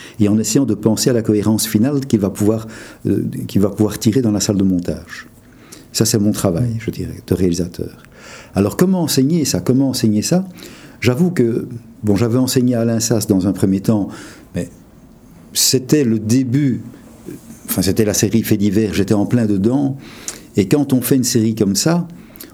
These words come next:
on est tellement dedans que je crois que je n'avais pas encore le recul qui a fait que l'enseignement que j'ai pu donner plus tard, beaucoup plus tard, a quand même une toute autre dimension que ce que j'ai pu donner à linsas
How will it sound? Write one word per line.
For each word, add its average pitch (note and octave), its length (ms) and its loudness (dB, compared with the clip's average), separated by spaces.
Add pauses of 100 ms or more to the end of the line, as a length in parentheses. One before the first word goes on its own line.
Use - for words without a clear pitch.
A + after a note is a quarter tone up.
on A#2+ 140 4
est C3+ 80 0
tellement D3+ 420 2
dedans C#3+ 540 2 (460)
que A#2+ 100 4
je G#2+ 120 0
crois D#3 200 0
que C3 100 -2
je A2+ 60 -2
n'avais A2 220 2
pas B2+ 120 -2
encore C3 300 2
le G2+ 100 2
recul A2+ 680 0 (320)
qui A#2 100 4
a F#2 60 0
fait C#3 220 2
que G2 260 0 (420)
l'enseignement A#2 460 2
que A2 120 0
j'ai G2+ 120 2
pu G2+ 320 0 (840)
donner A2 320 2 (300)
plus B2 160 2
tard, C3 320 0
beaucoup C3+ 220 2
plus F#2+ 160 0
tard, C3 440 -2 (440)
a G2 80 0
quand G2+ 160 2
même A2+ 120 2
une F#2 120 0
toute G#2+ 200 -2
autre - 200 0
dimension F2+ 460 0
que G2 100 -2
ce - 40 -6
que - 80 0
j'ai F2 140 2
pu F#2 100 -4
donner F2 240 2
à F2 80 0
linsas F2 460 -2